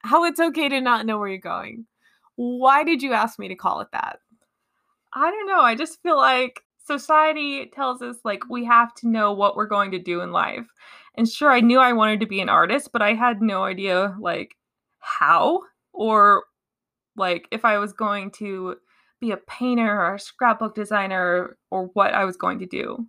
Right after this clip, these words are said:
Speaker 2: A lot of people tell you to go into graphic design 'cause you can make money that way. But I did not wanna do that. And I just, I had no idea where I was going. And I think, like, a lot of people don't, and they just pretend they do,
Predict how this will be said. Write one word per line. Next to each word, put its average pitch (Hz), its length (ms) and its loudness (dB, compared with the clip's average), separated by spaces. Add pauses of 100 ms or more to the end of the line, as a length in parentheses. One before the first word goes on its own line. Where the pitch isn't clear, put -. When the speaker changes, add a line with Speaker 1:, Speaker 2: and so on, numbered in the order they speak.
(140)
Speaker 2:
A 214 60 2
lot 220 220 6
of 220 80 -4
people 220 280 -2
tell 208 160 -2
you 190 160 -4
to 180 60 -6
go 196 160 2
into 196 140 -2
graphic 185 400 -2
design 185 360 2
'cause 175 160 -10
you 190 80 -6
can 185 140 -6
make 170 220 -10
money 175 260 -4
that 165 180 -8
way. - 300 -12 (360)
But 190 100 -4
I 180 100 -2
did 175 240 -8
not 160 320 0
wanna 156 220 -6
do - 160 -12
that. - 340 -2 (100)
And 185 320 -4 (560)
I 214 140 2
just, 311 300 -4
I 330 80 2
had 339 160 0
no 269 120 6
idea 262 240 4
where 247 120 6
I 220 60 6
was 196 100 0
going. 202 400 -2 (1080)
And 214 200 0
I 214 80 2
think, 262 380 -2
like, 196 500 0 (560)
a - 100 0
lot 190 220 4
of 262 120 0
people 214 300 -4
don't, 185 420 4
and 208 140 -2
they 196 80 -2
just 202 220 -4
pretend 208 340 -4
they 185 80 -8
do, 196 460 -4